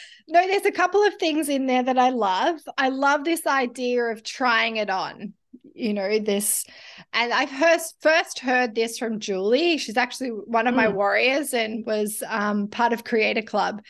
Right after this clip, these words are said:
Speaker 1: And she wrote a post on it around just trying it on. And I actually, I love that concept, because often I think there's a bit of fear there.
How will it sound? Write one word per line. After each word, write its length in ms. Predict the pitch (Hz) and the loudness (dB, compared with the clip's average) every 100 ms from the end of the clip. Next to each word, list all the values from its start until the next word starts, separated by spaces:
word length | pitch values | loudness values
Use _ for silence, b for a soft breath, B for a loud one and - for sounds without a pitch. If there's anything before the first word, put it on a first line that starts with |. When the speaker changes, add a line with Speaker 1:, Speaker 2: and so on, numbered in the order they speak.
| B B B | B B B
Speaker 1:
And 160 | 254 262 | 0 2
she 180 | - 349 | 4 4
wrote 220 | 339 311 | 4 4
a 60 | 254 | 2
post 520 | - 262 262 - 247 | 0 2 2 0 0
on 160 | 226 | 0
it 200 | 190 - - | 0 -8 -4
around 460 | 226 214 214 214 220 | -2 0 2 0 -2
just 240 | 220 - | -6 -8
trying 460 | - 254 247 240 220 | -2 2 2 2 0
it 140 | 196 | 0
on. 500 | 185 180 - 208 214 B B B | 0 0 -2 -8 -8 B B B
And 160 | 233 262 | -2 2
I 140 | 294 | 2
actually, 320 | 403 - 453 247 233 | 2 4 2 2 -4
I 100 | 247 | -4
love 520 | 247 233 247 320 311 | -2 2 4 4 0
that 200 | 247 226 - | 0 0 -2
concept, 880 | - 226 262 - 185 - _ - - | -6 -4 -4 -4 -6 -8 _ -14 -2
because 500 | 262 247 277 269 - B B B B B _ - | -2 0 2 0 -2 B B B B B _ 0
often 840 | 277 311 - - 370 359 269 240 - _ _ - | 2 2 0 -2 0 4 2 0 -6 _ _ -6
I 60 | 262 | -2
think 220 | 359 330 | -2 0
there's 160 | 349 | 0
a 60 | 330 | 0
bit 140 | 285 302 | 0 0
of 120 | 247 | -2
fear 420 | - 277 294 381 | -2 -2 2 0
there. 520 | 254 202 - - 220 | 2 0 0 -2 -6